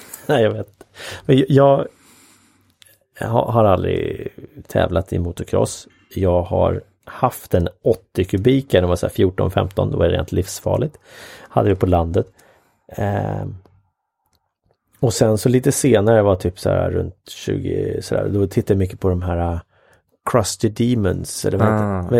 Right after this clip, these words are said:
Speaker 1: visst
Speaker 2: mm.
Speaker 1: heter det så? När de
Speaker 2: Ah,
Speaker 1: hoppade så här
Speaker 2: precis.
Speaker 1: sjuka hopp och grejer, så bara, wow. Och jag och en kompis, vi bara, "Ah, men fan, vi ska käka cross."
Speaker 2: Mm.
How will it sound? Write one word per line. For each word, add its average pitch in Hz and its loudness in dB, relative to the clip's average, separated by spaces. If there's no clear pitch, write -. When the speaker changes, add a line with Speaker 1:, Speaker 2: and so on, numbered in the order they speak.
Speaker 1:
visst 120 2
Speaker 2:
mm. - -
Speaker 1:
heter 113 -2
det 104 4
så? 85 0
När 104 -2
de 110 0
Speaker 2:
Ah, 101 2
Speaker 1:
hoppade 101 2
så 98 0
här 87 0
Speaker 2:
precis. - -12
Speaker 1:
sjuka 92 0
hopp - -2
och 80 4
grejer, 69 0
så - -4
bara, 58 -4
wow. 67 -6
Och - 0
jag 98 2
och - 2
en 98 -2
kompis, 98 2
vi 98 0
bara, - -2
"Ah, 107 -2
men 113 -2
fan, 123 0
vi 104 -2
ska 131 -2
käka - -4
cross." - -2
Speaker 2:
Mm. 214 0